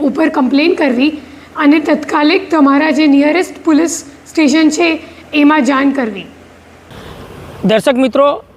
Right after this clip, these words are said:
Speaker 2: આપે લીમખેડાના એ એસ પી વિશાખા જૈનને સાંભળ્યા. આ કેસમાં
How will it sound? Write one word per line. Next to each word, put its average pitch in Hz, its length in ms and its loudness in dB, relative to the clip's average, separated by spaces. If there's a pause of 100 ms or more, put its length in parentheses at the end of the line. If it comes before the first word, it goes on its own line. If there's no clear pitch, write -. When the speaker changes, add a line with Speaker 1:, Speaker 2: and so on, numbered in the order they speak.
(120)
Speaker 2:
આપે 214 220 0
લીમખેડાના 247 580 0
એ 226 220 4
એસ 233 80 -2 (120)
પી 254 180 -4
વિશાખા 214 440 -2
જૈનને 208 360 -2
સાંભળ્યા. 202 460 0 (400)
આ 202 100 -2
કેસમાં 226 560 0